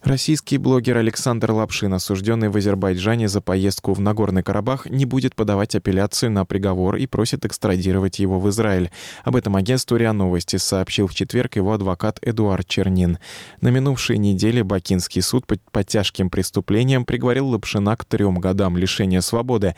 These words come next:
признав его виновным в, в нарушении государственной границы и публичных антигосударственных призывах. Сам блогер вины не признал.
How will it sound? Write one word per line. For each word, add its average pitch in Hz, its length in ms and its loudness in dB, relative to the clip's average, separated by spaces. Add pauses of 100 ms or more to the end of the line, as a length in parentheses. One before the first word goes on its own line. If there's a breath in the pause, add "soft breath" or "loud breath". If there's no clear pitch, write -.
(200 loud breath)
признав 107 400 0
его 92 180 2
виновным 113 460 0
в, 110 260 2
в 107 120 -6
нарушении 107 560 2
государственной 98 720 0
границы 98 460 0
и - 20 -2
публичных 98 640 -2
антигосударственных 104 1000 0
призывах. 92 520 0 (320 loud breath)
Сам 90 300 0
блогер 117 440 2
вины 98 560 -2
не 101 140 -2
признал. 85 560 0